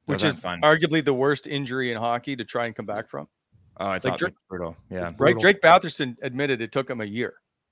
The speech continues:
Speaker 2: Yeah.
Speaker 1: So
Speaker 2: Yeah.
Speaker 1: that's my only concern with when Ridley comes back. We're expecting him to just jump right back in and be the same. He's not,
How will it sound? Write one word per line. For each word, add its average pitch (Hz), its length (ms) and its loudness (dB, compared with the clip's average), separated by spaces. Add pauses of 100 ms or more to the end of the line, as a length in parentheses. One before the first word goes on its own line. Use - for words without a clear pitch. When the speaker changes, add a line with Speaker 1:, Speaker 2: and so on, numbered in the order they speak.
(140)
Speaker 2:
Yeah. - 140 -10 (480)
Speaker 1:
So 143 220 2 (100)
Speaker 2:
Yeah. - 140 -12
Speaker 1:
that's 160 180 4
my 185 140 4
only 160 240 4
concern 139 420 -2
with 123 140 -4
when 120 220 -4
Ridley 139 260 2
comes 123 240 -6
back. 127 260 0
We're 143 160 2
expecting 143 480 -2
him 127 220 -6
to 123 120 -6
just 113 360 -8 (300)
jump 131 260 -2
right 127 180 -4
back 123 240 -4
in 123 160 -6
and 117 100 -12
be 117 120 -8
the 113 100 -10
same. 135 380 -6 (680)
He's 131 200 -8
not, 156 240 4